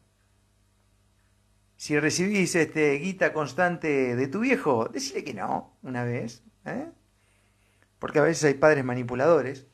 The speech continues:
<clears throat> Si sos un pendejo y te juntaste con una mujer por la jubilación, estos casos hay un montón, han sido un montón, este, virales, ¿no? Decile que no, a ver, ¿qué pasa? Te van a putear todos tus amigos, te van a decir que es un boludo, como siempre, ¿no?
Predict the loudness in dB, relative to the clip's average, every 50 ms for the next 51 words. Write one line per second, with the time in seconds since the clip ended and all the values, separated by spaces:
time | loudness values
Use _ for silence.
0 | _ _ _ -8 -8 -6 -6 -8 -10 -14 -20 _ _ _ _ _ _ _ _ _
1 | _ _ _ _ _ _ _ _ _ _ _ _ _ _ _ _ _ _ _ _
2 | _ _ _ _ _ _ _ _ _ _ _ _ _ _ _ _ _ -4 0 0
3 | 2 4 4 4 4 4 4 6 4 4 4 0 -4 -4 -4 -6 -6 -10 -6 -6
4 | -8 -6 -6 -8 -8 -6 -4 -4 -4 -2 -4 -2 2 2 2 2 2 2 2 2
5 | 2 2 2 2 2 2 2 0 -2 0 -2 -2 -2 -2 -6 -10 -16 _ _ _
6 | _ _ _ -14 -10 -10 -4 -2 -2 -2 -2 -2 -2 -2 0 0 0 -2 0 4
7 | 4 4 4 4 0 -6 -8 -8 -6 -6 -6 -4 -2 -2 -2 -2 -2 -4 -4 2
8 | 4 4 4 4 0 -8 -6 -6 -4 -4 -2 -4 -4 -6 -8 -8 -10 -14 -20 _
9 | _ _ _ _ _ _ _ _ -18 -12 -10 0 2 2 2 2 0 -4 -8 -8
10 | -6 -6 -6 -6 -6 -12 _ _ _ -20 -20 _ _ _ _ -8 -8 -8 -4 -4
11 | -4 -4 -4 -10 -10 -12 -12 -10 -10 -10 -10 -10 -10 -10 -10 -12 -14 -14 -12 -16
12 | -14 -14 -14 -16 -16 -20 -20 _ _ _ _ _ _ _ _ _ _ _ _ _
13 | 0 4 4 4 4 0 -4 0 4 6 6 6 6 4 2 2 2 0 -2 0
14 | 2 4 2 2 2 0 -4 -4 -8 -8 -8 -6 -6 -4 -2 -2 -2 -2 -4 -6
15 | -6 -4 -4 -4 -4 -4 -6 -6 -8